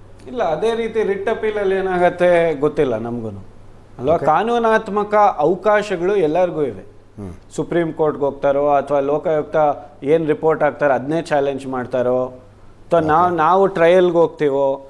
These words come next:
Speaker 2: ಹ್ಮ್.
Speaker 1: ಯಾರಿಗೂ ಏನೋ ಗೊತ್ತಿಲ್ಲ. ಅವ್ರಿಗೆ ಅವಕಾಶಗಳಿದೆ, ಅವ್ರ ಅವಕಾಶವನ್ನ ಉಪಯೋಗಿಸ್ಕೊಳ್ಬೋದು. ಅದಕ್ಕೆ ನಮ್ದು ಯಾವುದೇ ತರಂತ ಅಭ್ಯಂತರ ಇಲ್ಲ. ನಾವು ಕಾನೂನಾತ್ಮಕವಾಗಿ ಹೋರಾಟವನ್ನ ಮಾಡ್ತೀವಿ, ರಾಜಕೀಯವಾಗೂ ಕೂಡ ಇದನ್ನ ಹೋರಾಟ ಜನರ ಮುಂದೆ ಎತ್ಕೊಂಡು ಹೋಗ್ತೀವಿ. ಇವಾಗ ಬಿ-, ಬಿ-, ಇಬ್ರು ವಕ್ತಾರರು ಸ್ನೇಹಮಯಿ ಕೃಷ್ಣನ ಆಲೋಚನೆ ಬಗ್ಗೆನೇ ಮಾತಾಡ್ತಾರೆ ಹೊರತು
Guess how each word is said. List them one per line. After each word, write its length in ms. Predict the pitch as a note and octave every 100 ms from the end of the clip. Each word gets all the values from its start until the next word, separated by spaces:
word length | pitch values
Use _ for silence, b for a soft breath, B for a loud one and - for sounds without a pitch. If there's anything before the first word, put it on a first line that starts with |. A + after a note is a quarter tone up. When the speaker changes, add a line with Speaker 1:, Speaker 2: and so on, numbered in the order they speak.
| -
Speaker 2:
ಹ್ಮ್. 100 | -
Speaker 1:
ಯಾರಿಗೂ 320 | F#3 G#3+ B3 A#3+
ಏನೋ 220 | A3 F#3+
ಗೊತ್ತಿಲ್ಲ. 300 | E3+ E3 C#3+
ಅವ್ರಿಗೆ 280 | C#3 D3+ D3+
ಅವಕಾಶಗಳಿದೆ, 800 | D#3 E3+ G#3 G#3 F#3 F#3 F3+
ಅವ್ರ 240 | A#3+ A3+ G3+
ಅವಕಾಶವನ್ನ 640 | F#3 F#3+ G3 F3+ F#3 F#3
ಉಪಯೋಗಿಸ್ಕೊಳ್ಬೋದು. 840 | G#3+ F3+ G3 F#3+ F#3+ F3+ E3 E3 G#3+
ಅದಕ್ಕೆ 300 | F3 E3 E3
ನಮ್ದು 320 | D3+ F3 F3
ಯಾವುದೇ 280 | E3 E3+ F3
ತರಂತ 380 | E3 D#3+ D#3
ಅಭ್ಯಂತರ 460 | D3+ C3+ D3+ D#3 D#3+
ಇಲ್ಲ. 220 | D3 D#3 A#3 - B B
ನಾವು 160 | F#3 F#3+
ಕಾನೂನಾತ್ಮಕವಾಗಿ 1000 | F#3+ G#3+ A#3 G#3+ G3 F#3+ F3+ F#3 F3 F3
ಹೋರಾಟವನ್ನ 580 | D#3+ E3 E3+ E3+ E3 D#3+
ಮಾಡ್ತೀವಿ, 520 | D#3+ D#3+ - F#3 A#3+
ರಾಜಕೀಯವಾಗೂ 760 | E3 G3 - A#3 G#3+ G3 F#3+
ಕೂಡ 200 | F#3 F3
ಇದನ್ನ 340 | A3+ A#3 F#3 F3
ಹೋರಾಟ 420 | D#3+ D#3+ E3 D#3
ಜನರ 340 | G#3+ E3 F#3+
ಮುಂದೆ 280 | G3+ F#3+ F3
ಎತ್ಕೊಂಡು 400 | G#3 D#3 D#3+ D3+
ಹೋಗ್ತೀವಿ. 420 | B2 - G#2 A2+ B B B -
ಇವಾಗ 260 | G#3 A#3 A#3 G3+
ಬಿ-, 200 | F3 E3+
ಬಿ-, 240 | C#3+ F3
ಇಬ್ರು 440 | E3 D#3+ F3+ B3+
ವಕ್ತಾರರು 640 | G#3+ F#3 - G#3+ G#3 E3+ F3+
ಸ್ನೇಹಮಯಿ 680 | F#3 F#3+ A3+ B3+ B3+ B3+ A#3+
ಕೃಷ್ಣನ 540 | A3+ G#3+ A3+ A#3 A3
ಆಲೋಚನೆ 680 | G#3+ C#3+ D#3+ G#3+ A3 G#3+ A3
ಬಗ್ಗೆನೇ 380 | G3+ F#3 G3+ G3+
ಮಾತಾಡ್ತಾರೆ 560 | F#3+ D#3+ D#3+ D3 D#3
ಹೊರತು 560 | D3 B2 G#2 C#3+ F3+